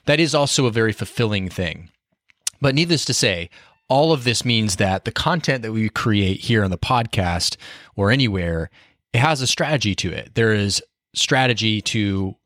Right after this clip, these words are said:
the kinds of content create, how we create it. Now, when we create content,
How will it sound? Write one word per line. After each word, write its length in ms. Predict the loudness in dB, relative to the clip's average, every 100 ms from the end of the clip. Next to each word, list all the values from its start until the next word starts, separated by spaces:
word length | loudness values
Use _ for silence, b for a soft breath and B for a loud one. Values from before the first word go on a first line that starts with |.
| _
the 60 | -8
kinds 300 | -2 0 0
of 60 |
content 380 | 0 0 0 -4
create, 420 | -2 0 2 0 _ b b
how 220 | -4 0 0
we 140 | -2
create 340 | -2 -4 -4
it. 160 | -8 -10 _ B B B -2
Now, 540 | 0 2 0 -2 -8 _ _ _ _ _
when 280 | -2 0 2
we 220 | 0 0
create 480 | -2 0 2 0 0
content, 580 | -2 0 0 0 0